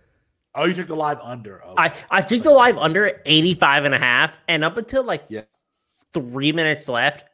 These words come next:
Speaker 2: I, I was sitting there, and I was like, "Oh,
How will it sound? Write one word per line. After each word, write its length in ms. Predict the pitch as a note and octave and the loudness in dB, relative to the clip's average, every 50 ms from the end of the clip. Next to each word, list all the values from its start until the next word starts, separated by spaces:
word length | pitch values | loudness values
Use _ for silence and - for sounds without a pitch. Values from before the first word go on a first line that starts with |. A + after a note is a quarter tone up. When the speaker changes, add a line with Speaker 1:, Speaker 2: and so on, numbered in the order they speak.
| _ _ _ - | _ _ _ -10
Speaker 2:
I, 140 | B2 B2+ - _ _ - | -10 -10 -10 _ _ 0
I 140 | C3 C#3 | 2 2
was 260 | D3+ D3 C#3 B2 - - | 4 2 2 0 -2 -6
sitting 340 | - - C#3+ - D#3+ D3+ C#3 | -8 -8 -6 -6 -6 -4 -2
there, 300 | C#3 C#3 C#3 C3+ C3+ C3 | 0 2 2 2 2 0
and 100 | B2+ B2 | 0 -2
I 80 | A2+ A2 | -4 -4
was 120 | A2 G#2+ - | -6 -8 -10
like, 240 | G#2 G#2+ - _ _ _ - - _ _ _ _ - | -12 -12 -14 _ _ _ -20 -20 _ _ _ _ -6
"Oh, 260 | C#3+ C3 A#2+ G#2+ | -4 -2 -2 -4